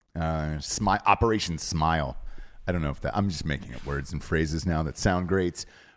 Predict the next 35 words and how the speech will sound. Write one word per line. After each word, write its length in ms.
But, 440
uh, 480
you 100
know, 240
he 100
gets 220
free 260
teeth. 460
I 120
wear 240
a, 100
a 120
Busch 380
Light 220
hat, 360
and 240
I 60
get 140
a 40
free, 600
I'm 100
gonna 140
go 60
ahead 100
and 200
pull 200
this 240
down. 320
I 40
get 100
a 40
free 580
Busch 280
Light 240
sweatshirt. 1000